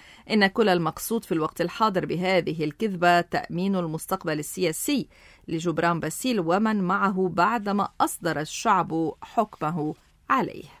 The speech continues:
صحيفة الشرق الأوسط نقلت عن مصادر القوات اللبنانية تشديدها على وجوب أن يتم أولًا تحديد طبيعة الأزمة السياسية في لبنان لاتخاذ موقف منها، فهل هي من طبيعة طائفية أم من طبيعة مالية اقتصادية أم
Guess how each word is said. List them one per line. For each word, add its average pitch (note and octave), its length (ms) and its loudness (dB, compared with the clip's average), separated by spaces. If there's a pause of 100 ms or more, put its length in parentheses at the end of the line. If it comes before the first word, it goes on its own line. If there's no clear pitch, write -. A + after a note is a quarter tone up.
(800)
صحيفة E4+ 540 2
الشرق C#4 420 0
الأوسط G#3+ 580 0
نقلت G3 400 0
عن F#3+ 140 4
مصادر G3+ 440 0
القوات G3 500 0
اللبنانية G#3+ 580 0
تشديدها A3+ 920 0 (340)
على C3 220 -2
وجوب F#3+ 400 0
أن A3 180 0
يتم A3+ 400 0
أولًا F3 560 0
تحديد F3 540 -2
طبيعة E3+ 520 -2
الأزمة A#3 400 -2
السياسية B3 600 -2
في B3+ 180 -4
لبنان A#3 500 2 (400)
لاتخاذ A3+ 540 0
موقف A3 400 -2
منها، A3 480 2 (340)
فهل A#3+ 420 2
هي E3+ 340 2
من D#3 160 -4
طبيعة F3 420 2
طائفية F#3 800 0
أم D#3+ 40 -2
من C#3+ 120 -6
طبيعة E3+ 440 0
مالية F3 400 0
اقتصادية G3 840 -2
أم G3+ 120 -2